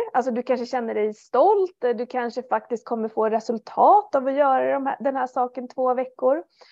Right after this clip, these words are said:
Eh, eller du kommer känna att så, nu är jag på bana igen. Så oavsett var vi är idag så ska de här, den här aktiviteten ta dig vidare mot målet. Målet är, är,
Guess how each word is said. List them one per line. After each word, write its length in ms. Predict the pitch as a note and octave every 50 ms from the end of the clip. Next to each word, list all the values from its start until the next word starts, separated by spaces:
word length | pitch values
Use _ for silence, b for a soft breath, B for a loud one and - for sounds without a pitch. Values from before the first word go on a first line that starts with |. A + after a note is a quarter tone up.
| b b b b b b _ -
Eh, 420 | C4+ B3+ B3 A#3+ A#3+ A#3+ A#3+ A#3 A#3 _ _ -
eller 160 | D#4 D#4+ F4
du 180 | B3+ C#4+ C#4+
kommer 240 | C#4+ - D4+ D4 D4
känna 300 | C#4 - D#4+ C4+ A#3 A3+
att 120 | A3+ A3+ -
så, 500 | _ _ - - F4+ D#4+ A#3+ F#3+ F3 F3+
nu 400 | G3+ A3+ B3+ C#4+ B3+ A3+ G3+ - -
är 180 | B3 A3 G#3+
jag 220 | G#3 G#3 G3+ - -
på 60 | -
bana 500 | F#3+ G3+ C4+ A#3+ A#3+ G#3 G#3+ A#3+ C4+ C4+
igen. 360 | A#3 - - - C#4 F4 F4+ - _
Så 140 | _ - -
oavsett 460 | E4+ E4 D#4 D#4 D4+ D4+ - F4+ F4+ -
var 320 | B3+ A3+ C4 C4 B3+ A#3+
vi 140 | A3 A#3+ A#3+ -
är 260 | - A3+ G#3+ G3+ G3+
idag 520 | G3 G3+ G3+ G#3 G#3+ - - - A3 E4 b b b b b b b
så 120 | _ - B3+
ska 260 | - - - A#3+ A3+
de 140 | A3+ A3+ G#3+
här, 220 | G#3+ A3 G#3 G3+
den 160 | G3 A#3+ A#3+
här 120 | A3+ G3+ F#3+
aktiviteten 840 | G#3+ - - A3 A3 A3+ - C#4 C#4+ C#4+ - - - G#3+ G3 G3 G#3+ - _ _ _
ta 300 | - - - G#3+ G3+ G3+
dig 380 | G3 F#3 G#3 G3 F#3 F#3+ G3 - _ _ _ _ _ _ _ -
vidare 560 | G#3+ A3 B3+ A#3 G3 F#3+ B3+ - - - - - _
mot 380 | - A3+ C#4+ G4+ G#4 G#4 G#4 -
målet. 440 | G#3 G3 - - - - - - -
Målet 420 | B3 C#4+ E4+ F4 E4+ F4 F4 -
är, 320 | C#4 C4 B3 - - -
är, 100 | A3+ A3